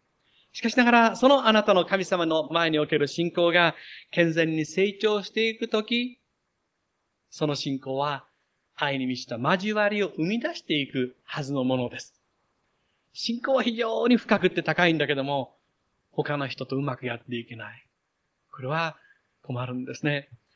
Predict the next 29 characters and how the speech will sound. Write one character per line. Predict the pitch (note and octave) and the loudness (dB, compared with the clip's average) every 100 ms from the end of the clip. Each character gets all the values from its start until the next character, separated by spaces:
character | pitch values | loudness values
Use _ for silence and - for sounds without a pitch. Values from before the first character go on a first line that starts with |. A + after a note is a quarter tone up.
| _ _ _ - _ | _ _ _ -20 _
パ | - | -4
ウ | B2 | -2
ロ | |
は | C3 C3+ - _ _ _ _ _ | -2 -6 -10 _ _ _ _ _
本 | C3+ D#3+ | -6 -6
当 | - G#3+ | -2 2
に | G#3 | 2
一 | F#3 | 2
人 | F3 D#3 | 2 2
一 | - | 2
人 | D3 C3+ | 0 0
が | C3+ - | -2 0
愛 | D#3 C#3+ | 2 2
に | C#3 | 2
よ | C3 | -2
っ | |
て | - C3+ | -4 -6
結 | C3+ E3 - | -4 -6 -6
び | B3+ C4 | -8 -6
合 | - | -2
わ | G#3+ G#3+ | -2 0
さ | G3 | -2
れ | E3+ | -2
て | C#3+ | 0
い | C3 | -2
く | C3+ | -2
よ | B2 A#2 | -6 -6
う | |
に。 | - | -14